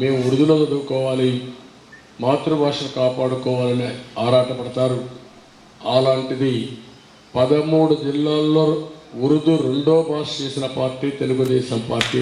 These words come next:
నేనే ముఖ్యమంత్రిగా ఉండి చేశా. అదే మరి ఎక్కడికి పోయినా మాకు ఉర్దూ యూనివర్సిటీ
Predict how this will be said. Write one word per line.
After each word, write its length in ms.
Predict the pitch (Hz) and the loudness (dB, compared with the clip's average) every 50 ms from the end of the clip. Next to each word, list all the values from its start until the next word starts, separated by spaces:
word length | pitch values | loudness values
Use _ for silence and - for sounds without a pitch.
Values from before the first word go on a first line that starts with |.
| 117 113 | 0 2
నేనే 240 | 120 123 127 135 139 135 127 | 2 2 2 2 2 0 0
ముఖ్యమంత్రిగా 560 | 120 127 123 - 127 120 113 123 123 120 120 120 113 | -2 -2 -2 0 0 0 0 0 0 0 0 0 0
ఉండి 120 | 113 110 - | 0 0 0
చేశా. 320 | 104 117 120 - - 113 - - - - - - - - - - - - - - - - - - - - - - - - - - - - - - - - - - - - - - - - - - - - - - - - 127 | 0 0 0 0 -2 0 0 0 -2 -2 -4 -2 -2 -2 -2 -2 -2 -2 -2 -2 -2 -4 -4 -4 -4 -4 -4 -4 -4 -4 -4 -4 -4 -4 -4 -4 -4 -4 -4 -6 -8 -8 -8 -10 -10 -10 -10 -10 -10 -10 -12 -12 -6 -2 0
అదే 160 | 131 156 170 175 165 165 | 2 4 4 4 4 2
మరి 120 | 165 160 151 147 139 | 0 0 -2 -4 -6
ఎక్కడికి 360 | - - 165 160 165 147 151 156 | -6 -4 -2 -2 -2 -2 -2 0
పోయినా 260 | 156 156 156 156 160 160 156 160 - - - - - - - - - - - _ _ - - - - - - 113 127 | 0 2 2 2 2 0 0 -4 -10 -16 -20 -20 -20 -20 -20 -20 -20 -20 -20 _ _ -20 -20 -20 -20 -16 -8 -2 0
మాకు 240 | 139 147 - - 131 127 131 | 0 0 0 -2 -4 -2 0
ఉర్దూ 240 | 147 160 156 160 165 151 135 | 0 0 2 2 2 2 4
యూనివర్సిటీ 500 | 135 151 165 165 160 156 - - - 156 | 2 2 2 2 2 0 -2 -4 -6 -8